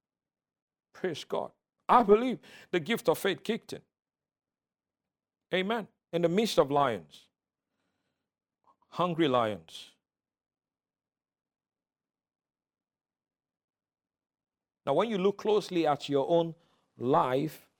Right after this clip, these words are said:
'cause I have also done, I've done what I'm about to tell you. You look closely at your life, you will discover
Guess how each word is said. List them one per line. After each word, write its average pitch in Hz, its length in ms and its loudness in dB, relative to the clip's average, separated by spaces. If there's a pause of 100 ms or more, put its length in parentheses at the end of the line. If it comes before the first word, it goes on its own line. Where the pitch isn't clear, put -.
(540)
'cause 117 240 -12
I 160 140 4
have 160 120 2
also 160 300 0
done, 139 380 -2
I've 135 220 -2
done 147 200 -2
what 143 140 -2
I'm 135 60 0
about 131 260 0
to 127 80 -8
tell 156 260 -4
you. 113 140 -8
You 123 160 -6
look 160 200 -4
closely 156 380 -6
at 139 160 -4
your 127 100 -2
life, 143 380 -2
you 127 80 -6
will 123 120 -6
discover 131 540 -4